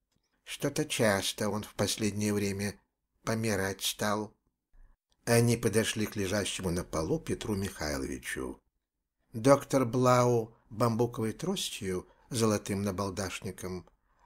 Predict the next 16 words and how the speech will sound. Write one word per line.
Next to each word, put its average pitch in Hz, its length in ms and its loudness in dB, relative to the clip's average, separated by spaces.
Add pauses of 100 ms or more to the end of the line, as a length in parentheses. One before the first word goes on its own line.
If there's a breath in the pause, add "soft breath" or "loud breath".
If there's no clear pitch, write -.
(140)
отпахнул 147 840 0
медвежью 98 640 0
полость, - 640 -6 (580)
наклонился, 120 1200 2 (680)
взял 117 480 6
руку 123 300 2
Петра 101 380 -4
Михайловича 165 1000 -2 (500)
и 226 100 2
попытался 165 1040 -2
нащупать 120 760 -6 (140)
пульс. - 600 -4 (920)
Затем 156 420 8
посмотрел 113 540 2
в 95 80 -2
зрачки — 104 840 -4